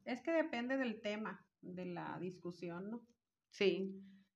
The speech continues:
Speaker 1: O sea, depende
Speaker 2: Por eso,
Speaker 1: del
Speaker 2: pues, es lo que
Speaker 1: tema.
Speaker 2: decimos, depende de
Speaker 1: Ajá.
Speaker 2: cómo haya estado la cosa, ¿qué
Speaker 1: Sí.
Speaker 2: te llevó a convertirte en esa persona que ahorita eres?
Speaker 1: Yo creo
Speaker 2: ¿Con
Speaker 1: que
Speaker 2: sed
Speaker 1: sí,
Speaker 2: de
Speaker 1: depende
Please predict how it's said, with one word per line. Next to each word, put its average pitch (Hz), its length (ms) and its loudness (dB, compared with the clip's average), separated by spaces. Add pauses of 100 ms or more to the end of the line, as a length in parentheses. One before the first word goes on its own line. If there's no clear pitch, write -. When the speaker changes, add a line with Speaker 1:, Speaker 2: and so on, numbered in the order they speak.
(360)
Speaker 1:
O 196 160 -4
sea, 202 160 0
depende 196 220 2
Speaker 2:
Por 220 140 12
eso, 214 160 8
Speaker 1:
del 208 100 6
Speaker 2:
pues, 214 140 6
es 220 40 4
lo 220 120 10
que 220 80 10
Speaker 1:
tema. 208 80 10
Speaker 2:
decimos, 214 320 4
depende 214 320 8
de 240 80 10
Speaker 1:
Ajá. 233 80 6
Speaker 2:
cómo 226 160 4
haya 226 100 10
estado 233 320 8
la 226 140 8
cosa, 220 360 6
¿qué 220 200 12
Speaker 1:
Sí. 185 80 8
Speaker 2:
te 233 140 10
llevó 226 280 10
a 208 140 12
convertirte 185 580 8
en 180 80 8
esa 190 220 4
persona 160 360 6
que 165 80 4
ahorita 156 360 8
eres? 180 180 8
Speaker 1:
Yo 240 160 4
creo 269 140 8
Speaker 2:
¿Con 175 100 12
Speaker 1:
que 180 100 8
Speaker 2:
sed 190 120 12
Speaker 1:
sí, 170 80 10
Speaker 2:
de 190 60 12
Speaker 1:
depende 190 100 12